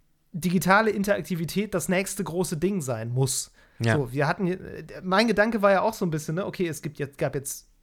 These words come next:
Speaker 1: es gab erst im Internet Text, dann gab es irgendwie Bilder,
Speaker 2: Ja.
Speaker 1: dann gab es Videos,
Speaker 2: Ja.
Speaker 1: die Bandbreite wird größer und so weiter. Warum sind wir noch längst nicht an dem Punkt, wo wir einfach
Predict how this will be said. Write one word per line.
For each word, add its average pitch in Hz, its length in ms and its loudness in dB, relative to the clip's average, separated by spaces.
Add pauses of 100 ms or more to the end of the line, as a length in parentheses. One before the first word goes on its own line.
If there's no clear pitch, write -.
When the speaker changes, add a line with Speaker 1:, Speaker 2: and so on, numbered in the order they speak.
(100)
Speaker 1:
es 147 100 -10
gab 151 180 -2
erst 120 200 -6
im 147 80 -8
Internet 127 320 -4
Text, - 340 -4
dann 147 120 -2
gab 127 160 -4
es - 100 -18
irgendwie 127 200 -8
Bilder, 226 360 2
Speaker 2:
Ja. 220 60 4
Speaker 1:
dann 175 160 2
gab 123 180 -6
es - 180 -12
Videos, 220 500 2
Speaker 2:
Ja. 202 120 0 (420)
Speaker 1:
die 147 60 -6
Bandbreite 175 440 2
wird 160 140 -2
größer 165 300 -2
und 131 80 -4
so 127 120 -8
weiter. 175 260 0 (380)
Warum 202 840 4
sind 196 320 0
wir 208 80 6
noch 196 120 6
längst 170 520 0
nicht 202 260 -2
an 190 80 0
dem 175 140 0
Punkt, 196 300 -4
wo 170 140 -2
wir 180 140 0
einfach 160 400 -4